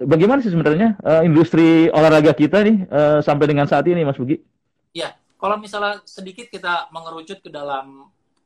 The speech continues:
Speaker 2: bola basket ya, Liga Basket Tanah Air. Pada saat ini menurut
Speaker 1: Iya.
Speaker 2: saya sih ini begitu banyak peningkatan ya. Karena kemarin saya
Speaker 1: Iya.
Speaker 2: sempat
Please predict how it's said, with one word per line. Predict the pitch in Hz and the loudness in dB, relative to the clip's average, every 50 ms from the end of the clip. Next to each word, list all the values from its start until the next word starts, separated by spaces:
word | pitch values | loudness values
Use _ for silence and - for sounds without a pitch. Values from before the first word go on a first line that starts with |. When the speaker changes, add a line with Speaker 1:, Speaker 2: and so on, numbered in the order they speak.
| _ | _
Speaker 2:
bola | _ 147 143 147 143 | _ -14 -12 -12 -10
basket | 151 165 160 - 156 - 139 | -10 -12 -14 -16 -20 -20 -20
ya, | 120 | -20
Liga | 120 135 131 139 135 | -20 -18 -16 -14 -12
Basket | 139 139 135 - 156 147 | -12 -14 -14 -14 -18 -18
Tanah | - 143 135 131 139 156 156 | -16 -16 -14 -12 -12 -12 -12
Air. | 135 131 - _ _ _ _ _ | -14 -18 -20 _ _ _ _ _
Pada | - 151 165 165 165 | -18 -14 -14 -14 -12
saat | 165 151 156 160 | -12 -12 -12 -12
ini | 165 202 | -16 -16
menurut | 208 196 170 - - - | -16 -16 -16 -14 -8 -4
Speaker 1:
Iya. | 214 - 196 - | -4 -4 -4 -4
Speaker 2:
saya | - 202 202 | -10 -16 -20
sih | - _ _ _ _ _ _ _ _ _ _ _ | -20 _ _ _ _ _ _ _ _ _ _ _
ini | 190 170 143 | -20 -20 -20
begitu | 143 143 156 | -20 -20 -14
banyak | 151 139 131 147 170 175 - | -14 -12 -12 -12 -12 -14 -14
peningkatan | 165 143 135 - 143 139 - 170 160 | -18 -20 -8 -8 -8 -6 -4 -6 -8
ya. | 135 117 113 - _ _ _ _ _ _ | -8 -16 -20 -20 _ _ _ _ _ _
Karena | 151 165 202 233 233 | -8 -8 -8 -8 -8
kemarin | 208 185 175 175 196 220 233 220 - - - | -8 -6 -6 -6 -6 -8 -10 -14 -20 -6 -4
saya | 214 214 98 | -2 -2 -2
Speaker 1:
Iya. | - 202 | -4 -6
Speaker 2:
sempat | 185 170 165 - | -8 -10 -12 -12